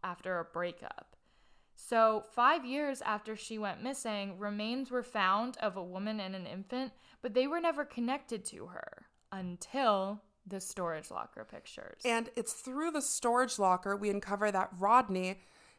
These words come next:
Speaker 2: every time he was crossing the country, was doing so on a motorcycle. So he's countless times seen going from New York to California, California to New York,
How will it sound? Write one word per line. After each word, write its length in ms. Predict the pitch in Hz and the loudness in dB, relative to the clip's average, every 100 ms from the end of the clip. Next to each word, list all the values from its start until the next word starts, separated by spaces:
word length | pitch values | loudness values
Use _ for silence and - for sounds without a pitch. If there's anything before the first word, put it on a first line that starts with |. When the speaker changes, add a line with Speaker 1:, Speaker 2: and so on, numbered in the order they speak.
| _ _ _ | _ _ _
Speaker 2:
every 320 | 240 262 302 294 | 6 6 6 2
time 380 | 240 226 220 | 4 4 4
he 160 | 214 226 | 0 -2
was 160 | 202 - | -2 0
crossing 380 | 196 196 214 | 2 2 0
the 80 | 196 | -4
country, 420 | 185 220 226 190 | -2 -2 -2 -2
was 220 | 185 175 - _ _ _ - | -2 -4 -6 _ _ _ -4
doing 220 | 226 269 | 0 2
so 180 | 269 247 | 2 4
on 140 | 208 220 | 6 4
a 20 | |
motorcycle. 640 | 190 190 180 - 101 - | 4 2 0 -2 -4 -4
So 340 | - 196 180 180 - - - _ _ _ | 0 2 2 0 -10 -20 -20 _ _ _
he's 360 | - 262 269 - _ - | 0 0 0 -4 _ -4
countless 400 | 262 269 262 254 | 0 2 2 2
times 300 | 202 202 208 | 0 0 -2
seen 280 | 196 190 | -2 -4
going 300 | 185 175 180 | -2 0 0
from 200 | 170 185 | -4 -4
New 120 | 180 208 | -2 -2
York 320 | 202 175 - | 0 0 -2
to 40 | |
California, 480 | 185 185 190 190 - | 0 0 0 -6 -4
California 400 | 180 180 196 180 | -6 -4 -4 -4
to 40 | 185 | -4
New 60 | |
York, 320 | 185 180 - | -2 -2 -2